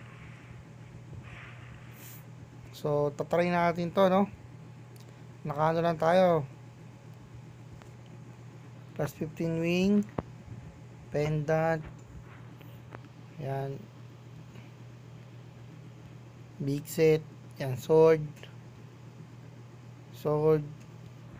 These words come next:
Tsaka penta. Hindi ko na nadagdagan. Parang tamang ano lang tayo, build lang tayo ng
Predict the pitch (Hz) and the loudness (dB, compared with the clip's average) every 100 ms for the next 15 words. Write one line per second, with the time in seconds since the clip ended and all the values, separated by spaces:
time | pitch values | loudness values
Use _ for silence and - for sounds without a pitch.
0 | - - - - - - - - 131 131 | -14 -6 -4 0 0 -2 -6 -8 -4 -2
1 | 151 151 135 131 120 120 131 147 175 185 | 0 0 0 -2 -2 -2 0 4 8 8
2 | 190 190 175 165 160 170 320 311 214 - | 8 6 4 4 4 4 2 0 -4 -12
3 | - - - - - - - - - - | -18 -18 -18 -16 -16 -14 -16 -18 -18 -16
4 | - - - - - - - - - - | -16 -16 -16 -18 -18 -18 -18 -18 -18 -18
5 | - - - - - - - - - 135 | -18 -18 -12 -10 -10 -14 -18 -14 -2 2
6 | 156 165 165 160 156 156 - 160 175 185 | 4 2 -2 -2 -2 -4 2 4 6 4
7 | 185 180 170 160 160 147 139 147 147 160 | 4 4 4 4 6 4 2 -2 0 0
8 | 147 151 156 151 151 147 147 147 | 2 4 4 2 0 0 -2 -2